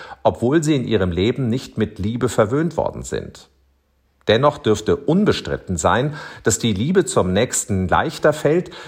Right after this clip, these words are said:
wenn sich der Mensch geliebt fühlt und weiß, wie bedeutend das Gefühl der Liebe ist, weil es uns aufrichtet, Beheimatung vermittelt und Selbstwertgefühl schenkt. Keine Frage,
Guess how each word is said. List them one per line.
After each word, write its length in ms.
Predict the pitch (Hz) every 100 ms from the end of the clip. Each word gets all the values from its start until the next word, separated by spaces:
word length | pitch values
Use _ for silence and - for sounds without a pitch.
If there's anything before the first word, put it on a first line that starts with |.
| -
wenn 120 | 123
sich 140 | 123 -
der 140 | 117
Mensch 260 | 120 127 -
geliebt 400 | 107 117 139 -
fühlt 420 | - 170 156 -
und 240 | 185 185
weiß, 460 | 117 110 165 160 -
wie 180 | 123 123
bedeutend 720 | - 101 - 139 - 135 117
das 180 | -
Gefühl 340 | - - 147 143
der 120 | 113
Liebe 280 | 131 160 -
ist, 340 | - - -
weil 120 | 76 78
es 140 | -
uns 320 | 76 73 -
aufrichtet, 880 | 117 160 - 90 - - - - _ _ -
Beheimatung 640 | 85 120 147 117 98 78
vermittelt 540 | - 65 - 78 69 -
und 280 | 131 151 - - -
Selbstwertgefühl 1120 | - 113 160 - - 71 - - 78 92 71
schenkt. 540 | - 78 - - - _ _ _ _ _ _
Keine 280 | - 92 87
Frage, 460 | - 104 123 147